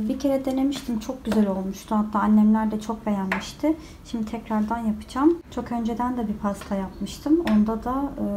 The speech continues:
hem şu keki, yani pandispanyasını hem pastacı kremasını, e, kendim yapmıştım komple. Bayağı bir zor olmuştu ama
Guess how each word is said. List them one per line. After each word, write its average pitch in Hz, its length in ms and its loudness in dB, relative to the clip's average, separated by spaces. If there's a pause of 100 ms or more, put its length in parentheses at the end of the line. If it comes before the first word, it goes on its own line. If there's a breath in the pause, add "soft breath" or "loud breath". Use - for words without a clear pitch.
(460)
hem 233 220 -4
şu 220 300 -4 (520)
keki, 220 340 -2
yani 208 340 -2 (100)
pandispanyasını 226 1040 -2
hem 214 280 2
pastacı 220 440 -2
kremasını, 214 680 2 (580 loud breath)
e, 208 200 0
kendim 208 440 0
yapmıştım 208 580 -2
komple. 233 640 -2 (760 loud breath)
Bayağı 208 340 4
bir 214 60 2
zor 214 260 4
olmuştu 196 520 -2
ama 285 340 4